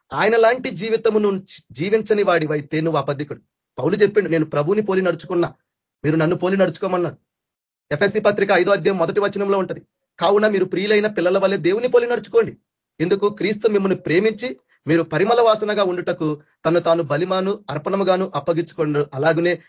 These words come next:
మీరును ప్రేమ కలిగి నడుచుకోమన్నాడు. అంటే పరిమళ వాసనగా ఉండడానికి యేసు ప్రభు తను తాను బలిగా, అర్పణంగా అప్పగించుకున్నాడు. ఈరోజు యేసు ప్రభు కలిగిన ప్రేమ నీలో ఉందా?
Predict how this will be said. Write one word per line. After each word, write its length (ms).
మీరును 360
ప్రేమ 300
కలిగి 280
నడుచుకోమన్నాడు. 600
అంటే 140
పరిమళ 440
వాసనగా 480
ఉండడానికి 460
యేసు 180
ప్రభు 260
తను 240
తాను 220
బలిగా, 500
అర్పణంగా 480
అప్పగించుకున్నాడు. 560
ఈరోజు 180
యేసు 160
ప్రభు 260
కలిగిన 260
ప్రేమ 320
నీలో 200
ఉందా? 300